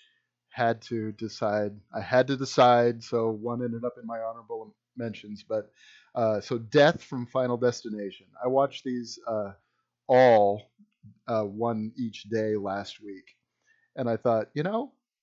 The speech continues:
Death is really not just, in this movie, just a force, you know? He really kinda digs what he's doing.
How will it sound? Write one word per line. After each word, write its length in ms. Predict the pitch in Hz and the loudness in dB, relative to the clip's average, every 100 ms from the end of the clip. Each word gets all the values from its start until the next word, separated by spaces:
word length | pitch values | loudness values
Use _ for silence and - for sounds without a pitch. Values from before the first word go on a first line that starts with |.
| _ _ _ _ 113 | _ _ _ _ -8
Death 320 | 120 190 - | -4 -2 -2
is 120 | 185 127 | -6 -6
really 640 | 117 127 143 143 131 117 | -2 0 2 0 -2 -6
not 400 | 127 120 120 120 | -6 0 0 -2
just, 640 | 113 117 113 107 - - _ _ _ - | -4 -2 -2 -4 -14 -18 _ _ _ -6
in 160 | 120 | -4
this 280 | 123 123 - | -2 -4 -8
movie, 560 | 113 113 117 104 104 98 95 | -10 -6 -4 -4 -6 -8 -8
just 480 | 113 104 - - _ _ _ _ _ - | -6 -6 -8 -18 _ _ _ _ _ -10
a 80 | 104 - _ _ | -10 -10 _ _
force, 800 | 110 101 107 113 123 - - - _ _ _ _ _ | -8 -6 -2 -4 -4 -8 -12 -14 _ _ _ _ _
you 120 | 135 123 | -6 -2
know? 360 | 120 123 127 _ _ _ _ _ _ _ _ | 0 -2 -4 _ _ _ _ _ _ _ _
He 240 | _ 165 165 151 _ _ 117 | _ -10 -10 -12 _ _ -6
really 300 | 120 131 120 | 0 2 0
kinda 320 | 123 117 110 | 0 -2 -2
digs 420 | 98 110 104 98 | -8 -8 -8 -10
what 160 | 101 98 | -10 -8
he's 220 | 95 92 | -10 -14
doing. 320 | 101 92 87 | -14 -12 -12